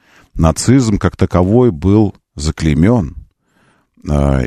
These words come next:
и, э, и преступники понесли наказание, и была дана оценка не просто действиям, а самому режиму. И это как бы, э, сейчас вот период подготовки к празднованию,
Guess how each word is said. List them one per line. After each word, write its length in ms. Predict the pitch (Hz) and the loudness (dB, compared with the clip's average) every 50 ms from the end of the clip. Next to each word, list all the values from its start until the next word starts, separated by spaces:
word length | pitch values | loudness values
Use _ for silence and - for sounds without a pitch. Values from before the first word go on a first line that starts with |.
| - _ | -6 _
и, 560 | - 82 80 85 82 80 78 78 78 78 76 | -2 0 2 2 2 4 2 2 2 2 2
э, 500 | 71 69 67 65 64 62 60 53 50 50 - | 2 0 0 -2 -2 -4 -4 -6 -8 -10 -8
и 100 | - - | -8 -6
преступники 680 | - - 82 82 - - - 123 - - 98 78 - 92 | -4 -2 0 -2 0 0 -2 -2 0 0 -2 -2 -4 -6
понесли 460 | - - 73 73 76 76 - - 101 | -6 -4 -2 -2 -2 -2 0 0 2
наказание, 560 | 90 80 - 78 76 78 92 113 113 104 87 - | 2 2 0 0 0 2 2 2 2 2 0 -2
и 300 | - 85 87 85 87 78 | -2 -2 -2 0 -2 -2
была 280 | 76 73 95 101 110 | -2 0 2 2 2
дана 320 | 107 107 101 98 104 104 101 | 2 0 0 0 2 2 2
оценка 640 | 101 - - - 135 151 139 - - - - 82 - _ _ _ _ _ _ _ _ _ _ _ _ _ _ _ _ _ _ _ _ - | 0 0 -2 -2 0 0 0 -4 -6 -8 -12 -20 -20 _ _ _ _ _ _ _ _ _ _ _ _ _ _ _ _ _ _ _ _ -4
не 120 | - 98 98 | 0 0 2
просто 360 | - - 139 143 - - 165 | 2 2 0 0 -2 -2 -2
действиям, 720 | 120 117 135 131 113 - - - 73 73 64 64 - - _ _ _ _ _ _ _ - | 0 2 2 2 2 0 -4 -6 -8 -8 -10 -10 -14 -18 _ _ _ _ _ _ _ -12
а 60 | - | -10
самому 380 | - - 69 64 65 82 107 | -8 -6 -4 -2 0 2 2
режиму. 580 | 110 95 80 71 71 85 120 147 131 - - - - _ _ _ _ _ _ _ _ - - _ _ _ _ _ _ _ _ _ _ _ _ _ _ _ | 2 0 0 -2 -2 0 0 0 0 -4 -8 -12 -18 _ _ _ _ _ _ _ _ -20 -20 _ _ _ _ _ _ _ _ _ _ _ _ _ _ _
И 120 | - 135 117 | 0 2 2
это 260 | 147 180 - - 139 | 2 2 0 -2 -4
как 220 | - - 127 117 | -2 -2 -4 -2
бы, 280 | 117 110 110 104 101 101 - - _ _ _ _ _ _ _ _ _ _ _ _ _ 76 | 0 0 0 0 0 -2 -6 -16 _ _ _ _ _ _ _ _ _ _ _ _ _ -8
э, 140 | 73 69 | -6 -6
сейчас 500 | - - - - - 135 120 107 - - - | -4 -4 -4 -2 0 0 0 -2 -4 -8 -14
вот 360 | - - - - - 80 - | -16 -20 -12 -8 -8 -10 -6
период 320 | - 101 101 113 110 85 - | -2 0 2 2 2 0 -2
подготовки 600 | - 76 85 85 95 - - 135 127 - - 82 | -8 -6 -4 -2 -2 0 -2 -4 -4 -6 -10 -16
к 80 | - | -12
празднованию, 760 | _ - 110 131 131 113 110 104 101 98 92 90 85 80 85 | _ -2 -2 -2 0 -2 -2 -2 0 2 2 2 0 0 -4